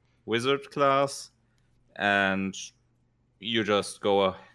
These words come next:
go about unlocking your skills as you go. You have your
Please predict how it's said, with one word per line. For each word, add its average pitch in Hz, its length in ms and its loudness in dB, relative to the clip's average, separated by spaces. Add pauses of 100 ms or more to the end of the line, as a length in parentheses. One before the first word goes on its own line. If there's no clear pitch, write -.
(280)
go 95 180 -2
about 85 400 -2
unlocking 92 560 -4
your 90 200 -4
skills 98 480 -4
as 92 320 -2
you 90 80 -8
go. 127 460 0
You 104 180 -4
have 95 400 -2
your 90 360 -4